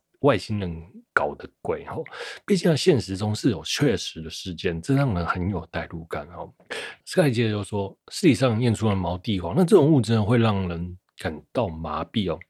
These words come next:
那毛地黄其实是一种随处可见的植物哦，那它萃出-，萃取出来的物质可以做强心剂使用，过量呢会让人陷入昏迷，但是呢，如果你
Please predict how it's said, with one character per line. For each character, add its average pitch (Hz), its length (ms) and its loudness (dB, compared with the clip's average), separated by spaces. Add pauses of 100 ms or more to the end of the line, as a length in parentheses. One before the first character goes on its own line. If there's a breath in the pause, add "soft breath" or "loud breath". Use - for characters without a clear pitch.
(180)
那 101 240 -2
毛 107 180 4
地 226 160 4
黄 185 180 6
其 160 200 6
实 165 80 6
是 151 160 2
一 160 80 4
种 123 180 2
随 - 160 -2
处 98 180 -8 (100)
可 87 140 -12
见 98 200 -4
的 85 80 -4
植 - 260 -4
物 98 140 0
哦， 80 120 -2 (520 loud breath)
那 151 140 4
它 147 100 4
萃 151 200 4
出-， 120 180 -2 (120)
萃 143 200 4
取 - 120 -4
出 120 220 -2
来 98 80 -2
的 87 80 -4
物 117 220 0
质 87 180 -10 (100)
可 101 80 0
以 95 60 0
做 95 200 -4
强 101 280 -2
心 139 300 0
剂 110 200 -8
使 80 360 -12
用， 92 220 -4 (440 loud breath)
过 139 220 8
量 120 180 4
呢 104 80 0
会 113 140 0
让 90 180 0
人 85 80 -4
陷 - 400 -2
入 90 240 -2
昏 90 180 -4
迷， - 340 -8
但 175 160 2
是 156 160 4
呢， 143 60 4
如 147 100 6
果 165 100 6
你 107 280 0